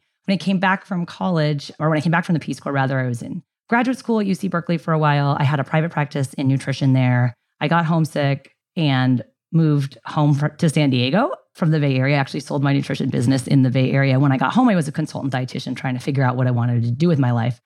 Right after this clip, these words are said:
Dude, I was, like, twenty-five years old and living at home with my parents. So, um, <laughs> I was a consultant dietitian at this executive health program, and we would, like, C E Os would fly in from all over the world, and I was a dietitian that they talked to, and I would do, like,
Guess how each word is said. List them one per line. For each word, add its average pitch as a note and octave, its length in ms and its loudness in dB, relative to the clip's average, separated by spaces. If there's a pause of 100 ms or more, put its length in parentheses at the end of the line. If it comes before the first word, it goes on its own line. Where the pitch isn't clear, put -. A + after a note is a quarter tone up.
(140)
Dude, D#3+ 120 2
I D#3 80 4
was, G3 100 2
like, A#3+ 140 -2
twenty-five A#2+ 460 -4
years A#2+ 140 -10
old - 140 -8
and E2+ 100 -8
living - 220 -10
at - 80 -12
home - 120 -12
with - 120 -16
my - 80 -14
parents. - 480 -16
So, C3+ 320 -2
um, D#3 340 4 (340)
<laughs> - 680 -6
I D#3+ 180 4
was D#3 140 2
a - 20 2
consultant F3 340 4
dietitian A3 380 2
at F3+ 140 0
this D3 120 -10
executive C#3+ 500 -4
health C#3 300 -6
program, A#2+ 640 -2 (160)
and A#2+ 480 0
we C3+ 100 -2
would, B2+ 120 -2
like, A#2 100 -6
C G3 240 0
E E3 60 4
Os D3+ 100 -2
would C#3+ 100 -4
fly C3 180 0
in B2+ 60 4
from B2+ 160 0
all A#2 140 2
over A#2+ 140 2
the D#3 80 2
world, A3 340 4
and F3 140 0
I A#2+ 80 -4
was - 120 -6
a - 60 -8
dietitian - 380 -4
that F3 160 2
they D#3+ 80 0
talked C#3+ 260 -4
to, D3 160 0
and B2 140 0
I A#2+ 80 2
would B2 100 0
do, A#2+ 140 0
like, A#2+ 240 -2